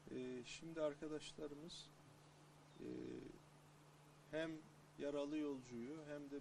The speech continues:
bütün oradaki, e, ekibi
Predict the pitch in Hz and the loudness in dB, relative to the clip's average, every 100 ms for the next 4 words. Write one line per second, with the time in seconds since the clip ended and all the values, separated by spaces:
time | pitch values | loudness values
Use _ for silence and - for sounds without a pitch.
0 | 143 - 151 143 135 131 131 131 127 117 | -4 -6 -4 -2 -2 -4 -4 -4 -4 -4
1 | - - 120 117 - - - 139 - 160 | -8 -6 -2 -2 -4 -8 -2 -2 0 -2
2 | 135 139 | 2 0